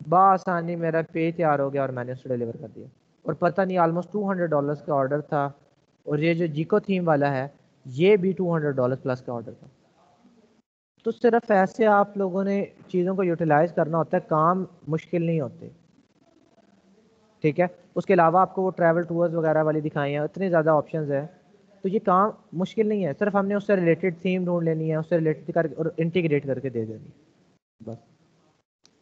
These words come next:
तो हमारा काम जो है वो बआसानी हो जाता है, सिर्फ search out करें ना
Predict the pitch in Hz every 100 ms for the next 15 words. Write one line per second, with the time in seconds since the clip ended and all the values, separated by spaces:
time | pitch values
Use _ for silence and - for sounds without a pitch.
0 | _ _ _ _ _ _ - 170 165 156
1 | 170 175 170 180 175 190 170 151 147 151
2 | 180 147 143 139 147 151 - 175 202 185
3 | 147 147 - 160 - 196 196 185 175 185
4 | 175 170 - 156 151 165